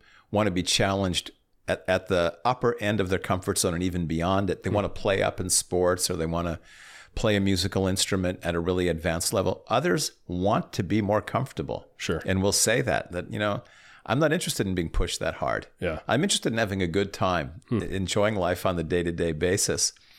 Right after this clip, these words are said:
Speaker 1: and just kind of work within a, a calm, more easily, um, easily attainable level.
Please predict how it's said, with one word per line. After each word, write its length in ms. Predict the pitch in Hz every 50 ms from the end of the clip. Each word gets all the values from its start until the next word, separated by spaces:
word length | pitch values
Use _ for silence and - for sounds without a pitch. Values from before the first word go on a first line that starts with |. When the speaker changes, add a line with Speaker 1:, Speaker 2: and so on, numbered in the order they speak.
| - - - - -
Speaker 1:
and 160 | - 107 107 117
just 140 | 139 -
kind 120 | - 160 139
of 200 | 117 110 - - - - - - - - -
work 320 | - 101 117 131 135 135
within 320 | - 127 107 - 123 113 110
a, 240 | 107 101 104 104 - - -
a 60 | 95 92
calm, 600 | - - - 110 110 110 113 113 113 110 120 - -
more 240 | 107 98 95 95 -
easily, 680 | 92 92 101 101 - - 101 92 90 87 87 85 92 98 - _ _ _ _ - - - - -
um, 640 | 92 90 87 87 87 87 87 87 87 87 87 90 - _ _ - - - - - - - - _ _ _ _ -
easily 360 | 110 117 117 - 123 110 98
attainable 600 | 92 - - - 110 101 98 98 87 87 82 80
level. 460 | 82 90 87 98 92 90 69 - -